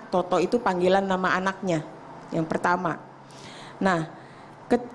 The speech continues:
eh, kalimat berikutnya, ketiga orang tersebut tidak mampu membuat Allah berpihak kepada N I I. Di bawah Abi Toto, N I I menggebrak R I dengan hujumah tafsiriyah dan maliyah.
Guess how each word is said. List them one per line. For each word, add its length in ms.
eh, 160
kalimat 320
berikutnya, 560
ketiga 480
orang 160
tersebut 560
tidak 400
mampu 720
membuat 560
Allah 320
berpihak 480
kepada 400
N 160
I 100
I. 40
Di 140
bawah 340
Abi 240
Toto, 640
N 320
I 240
I 140
menggebrak 640
R 240
I 160
dengan 400
hujumah 560
tafsiriyah 880
dan 240
maliyah. 400